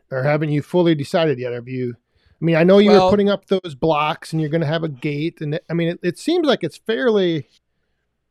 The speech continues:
Speaker 1: I don't know, secure, but there's always, like you said, that one guy hiding behind a tree.
Speaker 2: Yeah.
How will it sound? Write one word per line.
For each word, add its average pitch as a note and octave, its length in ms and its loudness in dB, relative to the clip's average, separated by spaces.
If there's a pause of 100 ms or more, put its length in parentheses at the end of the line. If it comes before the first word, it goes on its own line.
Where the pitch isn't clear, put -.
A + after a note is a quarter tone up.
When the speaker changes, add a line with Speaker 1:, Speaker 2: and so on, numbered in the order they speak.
(380)
Speaker 1:
I D3+ 80 -10
don't E3 140 -6
know, B2 300 -10 (640)
secure, F3+ 680 -4 (220)
but D3+ 260 2 (200)
there's D3+ 180 -4
always, E3 340 -2
like D3+ 120 -10
you B2+ 60 -14
said, C#3+ 200 -4
that A#2+ 160 -8
one C3+ 260 -6
guy C#3 260 -2
hiding C#3 440 -4 (200)
behind C3 300 -8
a B2+ 60 -8
tree. B2+ 400 -8 (640)
Speaker 2:
Yeah. G#2 400 -2